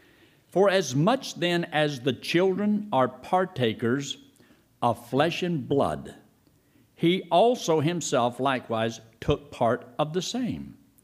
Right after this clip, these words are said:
that through death he might destroy him that had the power of death,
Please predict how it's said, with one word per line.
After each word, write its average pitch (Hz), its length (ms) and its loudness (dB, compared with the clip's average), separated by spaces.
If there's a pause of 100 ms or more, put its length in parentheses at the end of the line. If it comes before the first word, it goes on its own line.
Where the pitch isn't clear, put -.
(680)
that 139 260 2
through 160 220 2
death 170 400 2 (160)
he 151 160 0
might 147 260 -2
destroy 139 580 -2
him 95 420 -2
that 101 160 -2
had 117 520 -2
the 101 140 0
power 110 500 0
of 117 260 -8
death, 87 400 -4